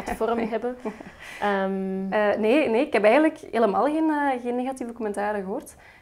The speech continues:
Speaker 2: Eh, nee, ik denk zelfs geen. Ehm, integendeel, we hebben enorm veel positieve reacties gehad,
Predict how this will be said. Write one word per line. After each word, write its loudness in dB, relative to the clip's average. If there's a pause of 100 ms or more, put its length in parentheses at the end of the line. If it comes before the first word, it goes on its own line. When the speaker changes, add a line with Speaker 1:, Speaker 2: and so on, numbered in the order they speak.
(200)
Speaker 2:
Eh, -2 (200)
nee, -4 (140)
ik -10
denk -2
zelfs -8
geen. -4 (360)
Ehm, 0 (520)
integendeel, 4
we 2
hebben 0
enorm 2
veel 4
positieve -4
reacties -4
gehad, -6